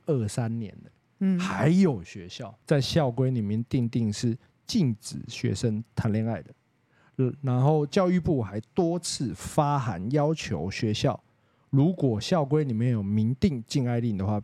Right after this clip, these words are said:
Speaker 1: 必须修正，而且还要报教育部或是县市政府
Speaker 2: 县市政府。
Speaker 1: 备查。那即便啊，校规修正成，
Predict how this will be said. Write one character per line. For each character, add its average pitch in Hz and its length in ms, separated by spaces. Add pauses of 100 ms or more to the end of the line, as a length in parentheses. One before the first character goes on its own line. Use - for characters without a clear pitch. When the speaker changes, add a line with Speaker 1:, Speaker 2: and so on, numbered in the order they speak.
Speaker 1:
必 123 180
须 120 280
修 117 240
正， 127 180 (440)
而 123 120
且 113 240
还 107 140
要 120 180
报 123 300
教 123 220
育 123 100
部 123 260
或 120 160
是 123 140
县 139 200 (540)
市 254 100
政 220 60
府 - 0
Speaker 2:
县 - 0
市 151 180
政 117 240
府。 156 240 (240)
Speaker 1:
备 123 140
查。 - 280 (720)
那 151 240 (400)
即 165 320
便 160 320
啊， 92 160 (300)
校 160 340
规 131 440 (100)
修 147 260
正 143 240
成， 104 380